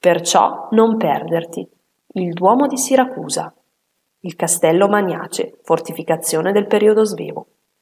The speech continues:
la Fonte Aretusa, sorgente d'acqua dolce dove crescono gli unici papiri spontanei d'Europa, il Tempio di Apollo, il più antico tempio dorico di tutta la Sicilia,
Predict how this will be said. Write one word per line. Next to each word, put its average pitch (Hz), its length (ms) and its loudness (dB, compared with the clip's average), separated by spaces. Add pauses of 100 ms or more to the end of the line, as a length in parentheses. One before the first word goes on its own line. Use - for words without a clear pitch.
(260)
la 190 180 4
Fonte 339 580 0
Aretusa, 269 760 2
sorgente 185 520 -4
d'acqua 175 320 0
dolce 160 360 0
dove 214 200 2
crescono 170 460 -2
gli 165 160 0
unici 226 340 4
papiri 190 420 0
spontanei 170 680 0
d'Europa, 175 520 -2 (340)
il - 160 -14
Tempio 165 300 0
di - 80 -4
Apollo, 175 640 0 (220)
il 196 100 -6
più 254 140 2
antico 285 340 2
tempio 233 320 4
dorico 262 560 2
di 254 120 -10
tutta 226 280 0
la 208 80 4
Sicilia, 165 580 -6